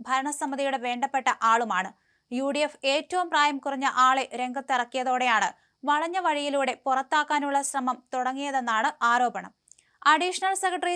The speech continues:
സജികുമാർ മുതൽ അന്വേഷണത്തിന് പോയവർ വരെ സി പി എമ്മിന്റെ നിർദ്ദേശപ്രകാരമാണ് പ്രവർത്തിച്ചതെന്നും ഇതിനെതിരെ നിയമ നടപടി സ്വീകരിക്കുമെന്നും കെ മുരളീധരൻ ആരോപിച്ചിരുന്നു. സംരക്ഷിച്ചു കൊള്ളാമെന്ന സി പി എമ്മിന്റെ ഉറപ്പിന്റെ പുറത്താണ് ഉദ്യോഗസ്ഥർ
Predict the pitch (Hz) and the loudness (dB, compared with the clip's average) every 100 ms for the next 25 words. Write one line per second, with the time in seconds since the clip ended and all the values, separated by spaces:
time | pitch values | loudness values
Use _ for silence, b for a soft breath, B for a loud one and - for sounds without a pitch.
0 | 330 294 254 285 302 320 311 302 285 269 | 0 0 0 -6 0 0 2 0 0 -2
1 | - 285 320 359 359 370 370 349 311 294 | 0 2 4 2 -2 -6 -6 -2 2 2
2 | 311 320 320 285 240 185 - - - 302 | 2 0 0 0 0 -2 -6 -10 -6 -6
3 | - 320 302 277 277 269 262 294 320 302 | -2 -4 -2 -2 -2 -2 -2 -2 -4 -6
4 | 269 254 254 262 247 302 285 247 247 254 | 0 2 2 2 0 0 -2 -2 -2 -4
5 | 262 247 214 180 _ - - 247 269 262 | -4 -4 -4 -8 _ -16 -10 -6 -4 -4
6 | 277 - 240 269 285 294 269 262 247 247 | -4 -6 -8 -6 -4 -2 -2 -2 -4 -4
7 | 254 247 247 240 233 214 - _ _ - | -4 -4 -4 -4 -4 -4 -8 _ _ -4
8 | 262 247 247 254 277 269 220 196 - 226 | -2 -2 -4 -4 -4 -2 -4 -6 -2 0
9 | 233 233 226 208 190 - _ _ _ - | 0 -2 -6 -10 -14 -20 _ _ _ -2
10 | 320 311 349 349 381 370 349 311 302 294 | 0 2 0 -2 -4 -2 2 4 4 2
11 | 294 302 285 277 294 277 277 294 - 262 | -2 -2 -6 -4 -2 -2 -2 -4 0 0
12 | 269 302 277 294 269 254 254 240 214 - | 0 -2 -6 -4 -2 0 2 2 0 -2
13 | 233 262 254 262 262 | -2 -2 -2 -2 -2